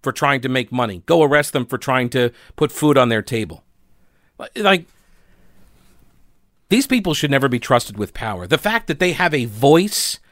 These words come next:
that has influence is terrifying.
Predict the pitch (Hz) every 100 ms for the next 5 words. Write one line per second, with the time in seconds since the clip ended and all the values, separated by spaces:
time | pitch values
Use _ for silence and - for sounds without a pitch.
0 | _ 117 147 156 156 143 - 143 170 -
1 | 190 190 208 - - 131 - - 151 147
2 | 123 - 87 101